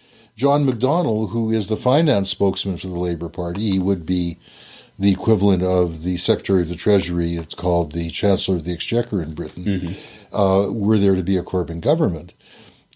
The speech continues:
Speaker 1: he has said, "We're very aware, uh, that there might be a capital strike in the face of this.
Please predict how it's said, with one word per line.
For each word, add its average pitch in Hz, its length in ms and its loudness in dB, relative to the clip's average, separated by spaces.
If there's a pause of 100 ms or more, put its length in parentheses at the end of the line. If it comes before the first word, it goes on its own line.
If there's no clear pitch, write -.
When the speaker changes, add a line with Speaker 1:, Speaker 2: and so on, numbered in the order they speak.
Speaker 1:
he 170 360 0
has 165 200 2
said, 135 220 2
"We're 139 180 2
very 165 420 2
aware, 123 880 0 (460)
uh, 107 280 0
that 120 260 0
there 123 160 0
might 123 400 -2
be 117 160 0
a 113 80 -2
capital 165 520 0
strike 98 460 -2
in 104 80 -2
the 104 80 -4
face 180 380 -2
of - 140 -6
this. - 340 -18